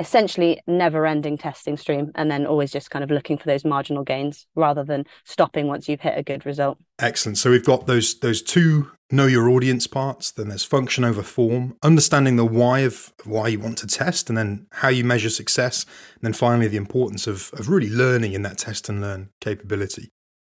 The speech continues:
Speaker 2: Zoe, I'm gonna put you on the spot here, as I would do for, for any podcast guest. Um, can you pick one that you think is the, the most pivotal for clients, or perhaps the one that, that you place the most value in?
Speaker 1: Well,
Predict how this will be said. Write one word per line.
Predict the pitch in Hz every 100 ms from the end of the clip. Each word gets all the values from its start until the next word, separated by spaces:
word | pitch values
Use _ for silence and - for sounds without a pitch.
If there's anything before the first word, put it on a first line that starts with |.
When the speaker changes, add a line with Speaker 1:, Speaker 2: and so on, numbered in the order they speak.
| -
Speaker 2:
Zoe, | 160 156
I'm | 156
gonna | 160
put | 160
you | 165
on | 143
the | 127
spot | - 131 -
here, | 110
as | 110
I | 117
would | 120 117
do | 120 107
for, | 113 104 101
for | 123
any | 143 185 175
podcast | 127 113 104 101 104 -
guest. | 113 110 - - - - -
Um, | 135 143 -
can | - 202
you | 202 190
pick | - 175 -
one | 107
that | 110
you | 127 147
think | - 127 120
is | 110
the, | 107 104
the | 120
most | 143 165 175 -
pivotal | 156 139 139 107
for | 104
clients, | - 123 107 -
or | 110
perhaps | 110 120 -
the | 123
one | 120
that, | 113 117 -
that | 110
you | 117 143
place | 147 113 101 -
the | 113
most | 104 95
value | - 113 104 98
in? | - - _ _ _
Speaker 1:
Well, | 220 214 208 196